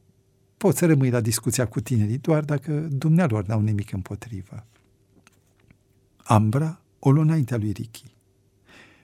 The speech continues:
„Ne face plăcere, maestre, numai că eu nu stau. V-am adus cartea lui Rudolf Steiner. Am citit-o, e fantastică.” Surprins, Ricky o privi tăios. „Iar m-a păcălit.”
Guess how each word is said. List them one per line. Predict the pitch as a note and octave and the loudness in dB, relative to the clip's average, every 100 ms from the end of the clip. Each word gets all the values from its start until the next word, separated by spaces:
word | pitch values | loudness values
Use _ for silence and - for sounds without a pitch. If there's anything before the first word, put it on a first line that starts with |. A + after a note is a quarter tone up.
| _ | _
„Ne | G3 F3+ | 6 8
face | F#3+ F3+ E3+ | 6 0 0
plăcere, | D#3+ C#3+ - G2+ G2 F#2+ - | 0 0 0 -2 -4 -8 -4
maestre, | G#2 F#2+ G2 - G2+ G2 - - | -4 -2 -6 -6 -8 -10 -16 2
numai | F3 F3 E3+ | 6 6 4
că | E3 D#3 D3+ C#3+ D#3 D#3+ | 0 -2 -2 0 0 4
eu | C#3+ | 4
nu | A2 | 4
stau. | G#2 - G2+ G2+ | 0 -2 -4 0
V-am | A#2+ C#3 | 2 2
adus | B2 B2 - | 0 0 -2
cartea | - A2+ A2 | 0 0 0
lui | G#2 G2+ | -4 -4
Rudolf | A#2 G#2+ F#2 - | -4 -4 -6 -10
Steiner. | - F#2+ G2+ G2 F#2 - - | -6 -6 -4 -6 -8 -14 -8
Am | C3+ A#2 | 0 0
citit-o, | - A2 D3+ G2+ | -2 -8 -8 -6
e | G2 | -6
fantastică.” | - F#2+ F#2 - F2 - - - - - _ _ _ _ _ _ _ | -4 -6 -6 -10 -12 -14 -18 -20 -20 -20 _ _ _ _ _ _ _
Surprins, | - - G#3 G#3 - G2+ G#2 F3 - _ _ _ _ _ _ _ _ _ | -10 -4 -2 -2 -4 -4 -4 -6 -12 _ _ _ _ _ _ _ _ _
Ricky | - D#3 G3+ D#3+ | 0 0 2 0
o | |
privi | B2 A#2 G#2+ | 0 0 0
tăios. | - A2+ G2+ F#2 - - - _ _ - E2+ D#2+ | 0 -2 -2 -4 -10 -14 -18 _ _ -20 -14 -12
„Iar | D#2+ F2 D2+ | -6 -4 -2
m-a | D2+ E2 - | -2 -4 -4
păcălit.” | - - - D#2 C#2+ D2 - | -8 -8 -8 -8 -6 -10 -14